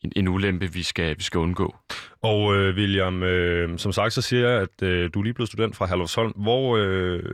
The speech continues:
Speaker 2: altså, hvordan er det, man, øh, som ung mand, øh, har hegemoni, øh, i, øh, i sin egen ordbog? Hvordan, hvordan er det, øh, blevet en ting for dig?
Speaker 1: Ja, men jeg vil egentlig sige, det startede i, øh, i anden G egentlig. Vi havde en, øh, en studietur til, til Kina,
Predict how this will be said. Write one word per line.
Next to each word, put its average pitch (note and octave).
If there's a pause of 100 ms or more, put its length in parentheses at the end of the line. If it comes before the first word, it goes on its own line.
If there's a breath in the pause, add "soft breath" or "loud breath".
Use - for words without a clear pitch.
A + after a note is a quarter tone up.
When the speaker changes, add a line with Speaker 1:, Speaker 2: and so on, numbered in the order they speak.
(120)
Speaker 2:
altså, G2
hvordan A#2
er B2+
det, C#3
man, G#2
øh, F2+
som A2
ung B2
mand, A2
øh, F#2
har F2+ (180)
hegemoni, A#2+ (200)
øh, G#2
i, G2
øh, F#2
i G#2
sin G2
egen A2
ordbog? C3 (220 soft breath)
Hvordan, B2
hvordan B2
er B2+
det, C3
øh, G2+
blevet A2
en G2
ting C3
for A#2+
dig? A#2+ (880 loud breath)
Speaker 1:
Ja, A#2+
men C#3
jeg C3
vil C3+
egentlig C#3
sige, D3
det C#3+
startede C#3
i, A2+
øh, G2+
i A#2
anden C3+
G D3
egentlig. B2
Vi A2+
havde A2+
en, A2
øh, G2+
en G#2+
studietur B2
til, G2
til G#2
Kina, A#2+